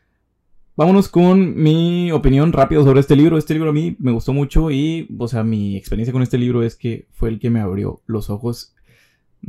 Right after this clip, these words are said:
en torno, sí al dinero, pero más que nada también a, a, a mi mentalidad. O sea, la mente que yo tenía antes como de que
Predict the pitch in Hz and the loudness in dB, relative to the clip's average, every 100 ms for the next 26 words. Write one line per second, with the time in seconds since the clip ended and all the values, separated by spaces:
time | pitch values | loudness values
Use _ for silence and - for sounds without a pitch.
0 | - _ _ - 127 117 147 175 190 190 | -18 _ _ -4 -2 2 2 2 0 0
1 | 165 - 208 240 220 170 190 226 170 147 | -2 -4 0 2 4 4 2 2 2 2
2 | 156 160 170 160 147 151 165 - 139 135 | 0 -2 -2 2 2 2 2 0 2 2
3 | 127 120 110 120 120 113 110 117 117 113 | 2 -2 -4 -4 -2 -2 -2 -2 -2 -2
4 | 113 110 113 110 113 107 113 123 139 139 | -2 -2 -4 -4 -6 -4 -2 -2 -4 -4
5 | 139 135 120 123 123 123 117 98 - 101 | -2 -2 -4 -4 -8 -6 -6 -8 -10 -10
6 | 92 90 85 | -8 -8 -10